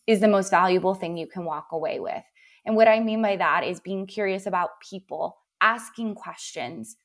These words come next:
listening, when you show up to that first role after, um, you know, you get out of school, be curious about the processes, be curious about why people are doing things the way they're doing. Um,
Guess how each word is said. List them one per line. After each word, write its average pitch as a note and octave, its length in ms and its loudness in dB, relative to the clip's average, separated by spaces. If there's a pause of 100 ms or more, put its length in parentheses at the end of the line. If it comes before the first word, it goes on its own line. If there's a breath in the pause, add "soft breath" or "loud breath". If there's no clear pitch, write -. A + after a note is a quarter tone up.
listening, G3+ 640 -2 (380 soft breath)
when A3+ 220 6
you A#3 140 6
show A#3+ 300 4
up A#3 180 4
to A#3 100 -4
that G#3+ 220 4
first - 480 -2
role F3+ 480 2
after, F3 600 0 (400 loud breath)
um, E3+ 400 2 (200)
you G3+ 120 -2
know, E3 120 2
you F#3 200 -2
get G3+ 160 4
out F#3+ 160 6
of F#3 120 0
school, - 640 0
be B3+ 220 6
curious C#4 420 2
about G3 300 4
the G#3 80 2
processes, - 920 -4 (100)
be C4 260 0
curious G#3+ 420 0
about F3+ 340 0
why F3+ 220 2
people G3+ 260 -4
are G3+ 160 2
doing F#3+ 380 -4
things F#3 240 -8
the F#3 80 -6
way E3 160 -2
they're E3 200 -4
doing. F#3 420 -6 (460 soft breath)
Um, F3+ 380 4